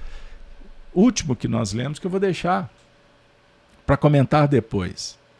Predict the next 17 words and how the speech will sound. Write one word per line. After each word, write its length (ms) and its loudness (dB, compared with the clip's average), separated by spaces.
Então, 420 2
a 80 -2
pessoa 640 4
que 80 -2
escreveu, 680 2
ficou 320 4
claro? 480 2
Foi 160 -2
Deus. 500 0
Deus 400 6
escreveu. 600 0
Porque 280 8
Deus 540 10
esculpiu, 1040 6
in-, 320 10
ele 180 4
deixou, 800 6